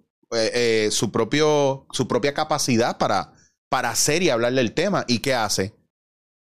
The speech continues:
Te lo vende ahí como si fuera un experto. Y tú te lo crees porque te hablan con una seriedad y de repente no tienes ni puta idea.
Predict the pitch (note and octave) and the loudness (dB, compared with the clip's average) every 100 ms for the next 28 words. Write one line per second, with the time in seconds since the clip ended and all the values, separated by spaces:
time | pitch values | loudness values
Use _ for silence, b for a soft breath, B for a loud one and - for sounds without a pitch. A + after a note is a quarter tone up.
0 | _ - G2+ G2 F#2 G2+ A#2+ C3 C3 F3+ | _ -4 0 2 2 2 2 2 0 -2
1 | G#3+ F#3 C3+ B2 A2+ C3 G3 G3+ - C#3+ | -4 -6 -6 -4 -2 -2 0 -4 -2 -4
2 | A#2+ - G2+ F#2+ A#2 G#2 G2 C3 F3 E3+ | -4 -2 -2 -2 -8 -8 -2 2 2 2
3 | G3+ A3 - C#3 A#2+ C3+ F3+ G3+ G3+ G3+ | 0 -2 0 2 2 0 0 0 2 2
4 | G3+ F#3+ F3 G#3 A3 C3+ B2 A2 F#2 A2+ | 2 2 4 2 0 0 0 0 -2 0
5 | F3 F3 A#2+ C#3+ D#3 D3+ D#3+ C3+ C#3+ A3+ | 0 2 2 2 2 2 4 4 2 -2
6 | - | -6